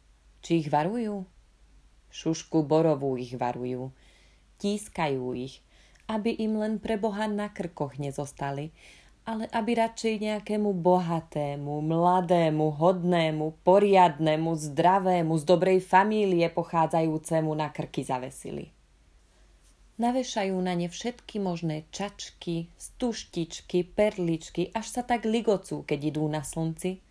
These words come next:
len aby sa popáčili a aby už raz dosť bolo tých všelijakých mašličiek.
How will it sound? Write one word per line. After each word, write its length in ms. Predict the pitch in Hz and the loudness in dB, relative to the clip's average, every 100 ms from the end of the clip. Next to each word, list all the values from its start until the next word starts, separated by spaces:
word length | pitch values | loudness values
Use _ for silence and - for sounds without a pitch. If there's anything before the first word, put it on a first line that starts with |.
| _ - _ _ | _ -20 _ _
len 240 | 247 247 247 | -2 -2 -2
aby 160 | 220 233 | -6 -4
sa 160 | 233 233 | -4 -2
popáčili 800 | 240 226 180 160 - 143 147 156 _ _ _ _ _ - | -4 -2 -6 -6 -8 -8 -8 -10 _ _ _ _ _ -8
a 80 | 180 190 | -4 -4
aby 160 | 175 196 196 | -4 -4 -4
už 160 | 185 | -2
raz 240 | 196 190 170 | -2 -2 0
dosť 400 | 170 214 202 160 | 2 0 0 -4
bolo 480 | 156 156 156 165 _ - | -2 -2 -4 -6 _ -4
tých 160 | 170 - | -4 -4
všelijakých 800 | - 208 208 196 170 165 151 151 | -6 -4 -2 -2 -4 -6 -6 -6
mašličiek. 800 | 143 - 147 - - - - | -8 -8 -10 -10 -12 -12 -12